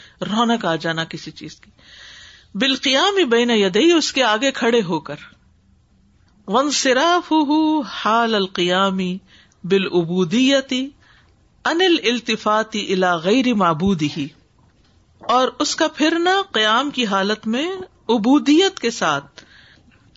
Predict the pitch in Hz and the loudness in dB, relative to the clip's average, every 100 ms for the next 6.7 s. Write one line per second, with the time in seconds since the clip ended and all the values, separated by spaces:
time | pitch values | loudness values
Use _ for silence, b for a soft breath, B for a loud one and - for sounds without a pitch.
0 | - _ 233 311 381 330 277 277 262 247 | -20 _ 0 2 2 2 0 0 -4 2
1 | 254 311 330 339 359 392 - _ 233 240 | 2 2 2 2 2 0 -6 _ 0 2
2 | 226 208 320 320 277 214 185 214 214 214 | 2 2 4 4 4 2 2 -2 -2 -4
3 | 196 240 277 302 - _ _ 170 170 208 | -4 -2 -2 -4 -12 _ _ -10 -2 0
4 | 269 330 359 320 226 208 185 208 294 302 | 2 2 0 0 2 2 2 4 2 2
5 | - 247 247 226 233 254 214 196 190 170 | -4 -6 -2 0 -2 -2 -2 0 0 0
6 | 226 208 165 180 170 - 202 | 0 0 -2 -2 -6 -4 -6